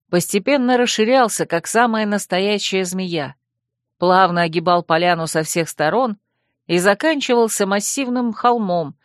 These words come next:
в котором виднелся гостеприимно распахнутый вход, ограниченный двумя рядами белоснежных колонн. При этом напротив него —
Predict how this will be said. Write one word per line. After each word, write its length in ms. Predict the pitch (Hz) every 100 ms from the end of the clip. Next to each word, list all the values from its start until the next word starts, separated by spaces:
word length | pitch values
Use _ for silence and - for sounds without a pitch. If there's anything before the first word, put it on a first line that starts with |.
| _ _
в 80 | -
котором 400 | 180 208 202 180
виднелся 540 | 175 175 202 196 180
гостеприимно 760 | 165 170 180 170 185 190 170 156
распахнутый 640 | 170 - 185 - 160 165
вход, 380 | 156 - 262 - _ _ _ _
ограниченный 760 | 175 175 185 226 277 254 240 214
двумя 340 | 180 190 226
рядами 400 | 208 185 220 202
белоснежных 760 | 185 180 170 - 175 160 165 -
колонн. 440 | 160 151 139 156 _ _ _ _ _ _ _ _ _ _ -
При 180 | 180 208
этом 320 | 202 196 180
напротив 540 | 185 196 208 185 180
него — 360 | 175 185 226